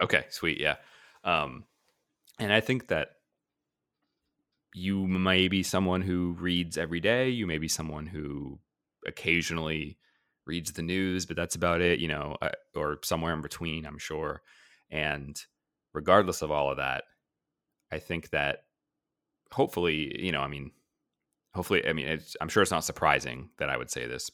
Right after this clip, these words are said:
and hopefully you agree with me. Um, like, reading is important. Reading offers a window into a million different worlds, whether we're talking about stories and literature or whether we're talking about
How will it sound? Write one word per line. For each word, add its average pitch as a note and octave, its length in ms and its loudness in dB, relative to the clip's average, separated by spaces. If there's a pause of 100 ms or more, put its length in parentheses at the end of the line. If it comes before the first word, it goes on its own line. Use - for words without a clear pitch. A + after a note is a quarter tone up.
and C#2+ 100 -10
hopefully C#2+ 360 -6
you C2 100 -8
agree C2 220 -8
with B1 160 -12
me. A#1+ 180 -14 (400)
Um, B1 340 -2
like, D2 160 -4
reading G2 300 6
is D#2+ 120 -2
important. D#2+ 480 0 (400)
Reading D#2+ 280 -4
offers D2+ 760 -4 (1500)
a D#2+ 60 -2
window D#2 420 0
into D#2 240 -6
a D2 40 -6
million D#2 340 -2
different D#2 260 -8
worlds, D2 540 -2
whether D2+ 180 -6
we're D2 80 -8
talking C#2+ 280 -8
about C#2 200 -8
stories D2 560 -4
and C#2+ 120 -8
literature F2+ 520 2
or D2 100 -2
whether C#2+ 220 -4
we're D2 80 -6
talking C#2+ 380 -8
about C2+ 260 -8